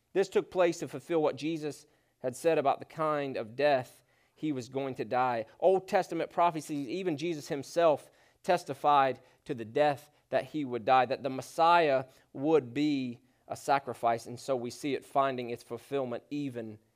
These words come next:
in the details of this story. Verse thirty-three, Pilate then turns around and he goes back inside the palace, summoned Jesus and asked him, "Are you the King of the Jews?"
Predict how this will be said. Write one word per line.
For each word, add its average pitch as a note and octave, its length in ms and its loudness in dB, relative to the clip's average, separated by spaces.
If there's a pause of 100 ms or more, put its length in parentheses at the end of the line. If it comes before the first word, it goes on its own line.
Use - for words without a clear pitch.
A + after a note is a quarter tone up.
(140)
in B2+ 140 -8
the A2 80 -8
details G2+ 680 -10 (180)
of G#2 140 -14
this G#2 140 -14
story. G2+ 400 -8 (720)
Verse C#3+ 180 0
thirty-three, C3+ 520 -2
Pilate D#3 500 0 (420)
then C#3 300 -2
turns E3 320 -4
around C#3+ 460 0 (200)
and C#3 80 -8
he D3 60 -4
goes D#3 200 2
back E3+ 280 6
inside E3+ 260 2
the D#3 60 0
palace, E3 360 2
summoned G#3+ 600 2 (300)
Jesus F#3+ 500 -2
and E3 100 -2
asked F3+ 300 0
him, D#3+ 240 0
"Are A#3 300 8
you D#3+ 460 0 (420)
the E3 80 -4
King E3+ 240 -2
of D#3 100 -2
the F3 100 -2
Jews?" D#3+ 520 -4